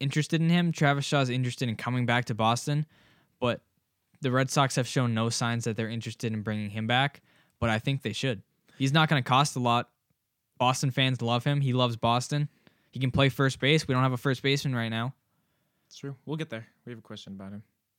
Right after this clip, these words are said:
Speaker 1: Oh, Travis
Speaker 2: Like,
Speaker 1: Shaw?
Speaker 2: next, but my emotions just went through a roller coaster here. The problem is that they signed back the fan favorites like Evaldi, Pierce, and Holt. I
Speaker 1: Pierce is, Pierce is officially retired. He's unofficially
Speaker 2: Oh, is he?
Speaker 1: officially retired, yeah.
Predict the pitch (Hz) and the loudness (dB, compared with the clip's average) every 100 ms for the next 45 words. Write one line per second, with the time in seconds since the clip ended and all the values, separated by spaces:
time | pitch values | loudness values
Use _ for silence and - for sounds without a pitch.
0 | _ _ 117 - _ 117 113 117 110 127 | _ _ -6 -6 _ -6 -4 -4 -2 -2
1 | - - - - - 117 110 120 117 120 | -6 -12 -12 -12 -10 -6 -6 -6 -6 -8
2 | 107 101 110 101 104 101 104 107 101 98 | -8 -6 -8 -6 -6 -6 -8 -8 -10 -10
3 | - 98 98 - - _ 143 - 185 226 | -10 -10 -12 -16 -20 _ -6 2 6 8
4 | 208 170 147 135 - 151 165 170 156 139 | 6 6 2 0 0 2 4 4 4 2
5 | - 131 139 135 127 131 127 120 113 113 | 0 -4 0 0 0 -2 0 -2 -4 -6
6 | 110 113 110 107 - 110 107 90 104 87 | -2 -2 -2 -4 -4 -6 -6 -10 -8 -10
7 | 76 - - 113 120 _ - - _ _ | -10 -16 -10 -8 -8 _ -20 -20 _ _
8 | - 240 247 247 170 _ _ 196 185 202 | -6 -4 -4 -10 -14 _ _ 4 4 4
9 | 170 160 151 147 127 113 117 107 104 - | 4 6 4 4 2 0 -2 -2 -4 -10
10 | _ - 147 165 165 160 160 156 139 156 | _ -4 -2 2 2 2 2 2 2 2
11 | 135 135 127 117 120 110 104 104 | 0 0 -2 -2 -2 -2 -2 -4